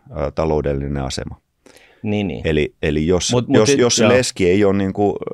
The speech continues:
Speaker 1: ansainnut itselleen niinku kohtuullista, järkevän kokoista eläkettä, niin sitten hyödynnetään se edunjättäjän niinku eläkeoikeutta ja tota, pidetään sitä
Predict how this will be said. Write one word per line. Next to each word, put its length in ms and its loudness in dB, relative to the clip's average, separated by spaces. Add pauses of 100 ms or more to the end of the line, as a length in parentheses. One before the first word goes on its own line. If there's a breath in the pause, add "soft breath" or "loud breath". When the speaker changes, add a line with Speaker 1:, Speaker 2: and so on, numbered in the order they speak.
(220)
Speaker 1:
ansainnut 480 0
itselleen 440 0
niinku 300 -2 (520)
kohtuullista, 640 -4
järkevän 540 -2
kokoista 500 -6 (160)
eläkettä, 540 -6
niin 180 -8
sitten 380 -10
hyödynnetään 560 -4
se 160 -4
edunjättäjän 640 -6
niinku 180 -8
eläkeoikeutta 840 -8
ja 100 -8 (140)
tota, 260 -14 (320)
pidetään 380 -8
sitä 320 -8